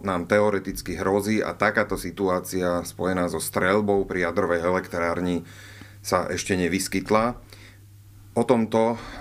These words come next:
a o otázkach s týmto spojenými sa budeme rozprávať v našom podcastovom štúdiu s našou hostkou, pani Martou Žiakovou, ktorá je predsednička Slovenského úradu jadrového dozoru.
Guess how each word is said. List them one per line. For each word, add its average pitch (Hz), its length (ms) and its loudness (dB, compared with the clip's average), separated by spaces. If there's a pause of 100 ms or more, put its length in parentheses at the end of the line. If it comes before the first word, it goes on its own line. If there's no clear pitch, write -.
a 85 320 -4
o 90 220 -2
otázkach 101 420 0
s - 80 -12
týmto 110 240 2
spojenými 95 560 0
sa 95 240 -2
budeme 90 560 0
rozprávať 95 560 0
v 87 60 -4
našom 87 260 -6
podcastovom 90 480 -4
štúdiu 90 480 -2
s 85 140 -2
našou 80 340 -6
hostkou, 107 640 2 (160)
pani 87 240 -2
Martou 95 400 0
Žiakovou, 90 560 2
ktorá 85 320 -4
je 78 60 -10
predsednička 87 760 -4
Slovenského 87 880 -2 (400)
úradu 92 560 2
jadrového 87 640 0
dozoru. 92 560 2